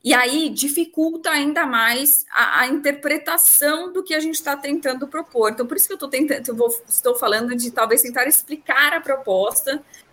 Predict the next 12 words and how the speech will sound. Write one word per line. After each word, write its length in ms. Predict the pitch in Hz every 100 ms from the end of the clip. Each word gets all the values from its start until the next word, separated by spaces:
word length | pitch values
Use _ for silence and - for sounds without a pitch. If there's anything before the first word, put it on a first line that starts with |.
| _
é, 720 | 214 208 202 196 190 180 175 - -
e 80 | 233
o 60 | 277
sentido 720 | - 320 294 - 285 285 285
dela, 420 | 240 175 90 80 _ _ _
tá? 400 | 202 196 214 - _ _ _ -
Então, 240 | 214 233 254
a 60 |
gente 280 | 240 262 -
trabalha 460 | - 254 214 233 240
numa 200 | 240 247
perspectiva 1160 | 220 - 190 - - - 269 247 190 185 -